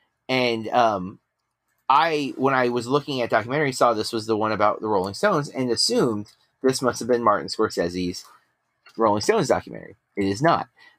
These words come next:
Um, I will tell you in a second what his actual, uh, documentary on the Rolling Stones is called,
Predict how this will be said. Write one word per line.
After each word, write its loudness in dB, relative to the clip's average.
Um, 0
I 2
will 0
tell 0
you -4
in -8
a -6
second -2
what 0
his -4
actual, 0
uh, 2
documentary -2
on 0
the -4
Rolling -2
Stones -6
is -10
called, 2